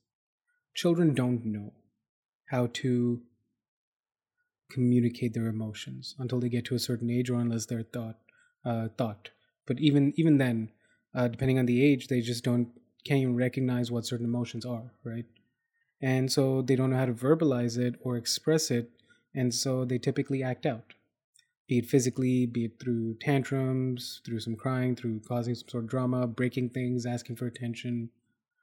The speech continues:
Um, mind you, I'm no parent. I was just all just observations and conversations I've had with other people.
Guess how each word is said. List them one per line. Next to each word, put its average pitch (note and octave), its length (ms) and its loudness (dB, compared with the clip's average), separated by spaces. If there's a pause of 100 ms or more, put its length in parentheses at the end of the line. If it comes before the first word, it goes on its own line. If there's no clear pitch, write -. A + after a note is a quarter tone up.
(300)
Um, A#2+ 420 0
mind C3 240 0
you, B2+ 80 2
I'm B2+ 100 2
no B2+ 100 0
parent. A#2+ 380 -2
I A#2+ 120 -6
was A2+ 240 -8
just A#2 200 -6
all A#2+ 140 0
just A#2+ 180 -6
observations A#2+ 800 -2
and A#2 120 -4
conversations A#2+ 600 -2
I've A2+ 80 -2
had A#2 180 -4
with A#2 100 -8
other A#2+ 160 -4
people. A#2 440 -8